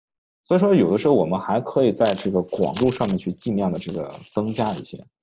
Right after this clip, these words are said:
你在简历里面最好包含当前这个工业界、硅谷的比较流行领域的，必须有这么几个大的 project。比如说我们现在这位同学里面这些，是吧？都是比较流行的技术的，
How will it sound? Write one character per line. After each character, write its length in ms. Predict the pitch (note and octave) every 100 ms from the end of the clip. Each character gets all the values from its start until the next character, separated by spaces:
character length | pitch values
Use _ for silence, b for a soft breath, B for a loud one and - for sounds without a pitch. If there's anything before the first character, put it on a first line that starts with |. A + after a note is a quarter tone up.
| _ _
你 80 | A2
在 100 | E3
简 220 | E3+ G#2+
历 60 | B2+
里 100 | A#2
面 160 | E2+
最 260 | G2 - F#3+
好 140 | - F2+
包 120 | G#2
含 220 | G2+ F#2+ F2+
当 220 | G#2 A#2
前 200 | - D#2
这 140 | F#2 F#2
个 120 | E2+
工 240 | - A2
业 80 | G#2+
界、 240 | F#2 F#2+ -
硅 180 | - G#2+
谷 220 | G#2+ E2
的 80 | - _ _ _ _ b _
比 80 | -
较 180 | G2 A2
流 220 | F#2 A2
行 260 | - A2 B2+
领 220 | A2+ E2+
域 80 | G2+
的， 240 | G2+ - _ _ _ _
必 120 | D#3
须 220 | C#3 E3
有 220 | C#3+ F#2+ -
这 120 | D#3+
么 120 | E3+
几 160 | G#2 F2
个 100 | E2+
大 160 | F2+
的 80 | D2+
project。 340 | - C#2+ - - _
比 80 | F2
如 60 |
说 200 | E2 F2+
我 100 | F2+
们 120 | E2+
现 160 | E2+ G2
在 80 | F#2+
这 140 | G2
位 60 | F2+
同 160 | E2+ F2+
学 60 |
里 140 | F2 D2+
面 100 | - _ _
这 140 | D#2+
些， 140 | - -
是 120 | -
吧？ 80 | - -
都 120 | F#2+
是 80 | F#2+
比 160 | F#2+
较 120 | F2 E2
流 120 | D2+ F#2+
行 160 | -
的 60 | D2+
技 200 | - -
术 140 | -
的， 80 | -